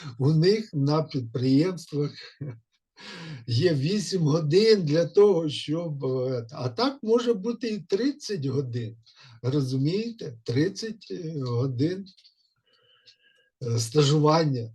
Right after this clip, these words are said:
да, нових водіїв на серйозних підприємствах. Так, шановні, з вами Автошкола Нова та я, Таранучко Володимир Павлович. Будь ласка,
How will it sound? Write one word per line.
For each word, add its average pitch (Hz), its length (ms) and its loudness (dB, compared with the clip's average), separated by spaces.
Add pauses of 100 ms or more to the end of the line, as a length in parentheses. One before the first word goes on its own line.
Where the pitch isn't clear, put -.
да, 135 300 0
нових 139 460 0
водіїв 123 440 -2
на 185 220 -4
серйозних 135 640 -4
підприємствах. 117 520 -2
Так, 226 220 4
шановні, 208 640 2
з 131 100 -4
вами 139 340 0
Автошкола 127 640 -6
Нова 170 300 2
та 185 180 -2
я, 143 200 2
Таранучко 135 640 -4
Володимир 127 600 -4
Павлович. 196 420 4 (320)
Будь 127 200 -6
ласка, 196 520 0